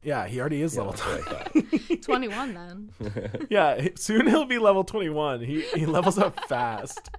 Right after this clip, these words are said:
Speaker 1: <laughs> Oh my goodness.
Speaker 3: Um, some spooky Halloween content, um, is that I recently watched the horror movies Creep and Creep Two, um,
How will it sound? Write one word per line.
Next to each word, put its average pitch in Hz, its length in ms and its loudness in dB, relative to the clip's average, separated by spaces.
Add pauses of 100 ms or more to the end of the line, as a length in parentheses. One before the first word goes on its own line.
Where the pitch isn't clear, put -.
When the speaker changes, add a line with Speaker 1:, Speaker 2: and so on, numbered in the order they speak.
(340)
Speaker 1:
<laughs> 294 60 4 (1800)
Oh 190 200 4
my 160 180 4
goodness. 131 540 -6 (160)
Speaker 3:
Um, 254 260 4
some 262 280 -4
spooky 262 520 -8
Halloween 214 580 -6
content, 269 760 -8
um, 208 280 -10
is - 220 -14
that 185 320 -12 (220)
I 190 120 -10
recently 190 600 -12
watched 190 560 -12
the 185 140 -8
horror 180 380 -10
movies 196 680 -14
Creep 214 460 -12
and 190 200 -8
Creep - 380 -12
Two, 202 460 -10 (680)
um, 190 340 -10